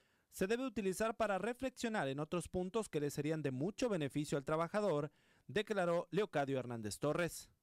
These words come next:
El líder de la Confederación de Trabajadores de México en la región norte estableció que uno de ellos sería también aumentar la prima vacacional de manera proporcional a los días de descanso. Indicó que ello le permitiría al trabajador no solo gozar de más días de descanso,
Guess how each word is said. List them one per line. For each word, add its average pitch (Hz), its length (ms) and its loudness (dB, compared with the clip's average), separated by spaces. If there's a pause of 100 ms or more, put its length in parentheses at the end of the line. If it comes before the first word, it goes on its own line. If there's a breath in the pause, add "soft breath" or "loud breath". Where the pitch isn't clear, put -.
(600)
El 127 140 0
líder 180 260 2
de 180 60 4
la 165 100 0
Confederación 156 600 -2
de 180 100 -2
Trabajadores 151 600 0
de 151 80 0
México 156 460 -2
en 151 60 -2
la 135 80 0
región 151 320 -2
norte 135 440 0 (280 soft breath)
estableció 185 460 0
que 196 220 -2
uno 226 220 2
de 220 140 2
ellos 147 340 0 (260 soft breath)
sería 170 380 0
también 175 560 -2
aumentar 165 500 -2
la 151 180 -2
prima 175 240 0
vacacional 175 680 -2
de 123 100 0
manera 135 320 -2
proporcional 156 880 -2
a 165 80 0
los 185 180 2
días 123 280 0
de 110 80 -4
descanso. 147 640 0 (880 soft breath)
Indicó 156 340 0
que - 200 -2
ello 165 280 2
le 190 100 0
permitiría 135 640 -2
al 151 80 -2
trabajador 139 560 0
no 190 140 -2
solo 214 280 0
gozar 165 440 0
de 151 140 0
más 151 380 -2
días 143 300 0
de 143 80 -2
descanso, 147 720 0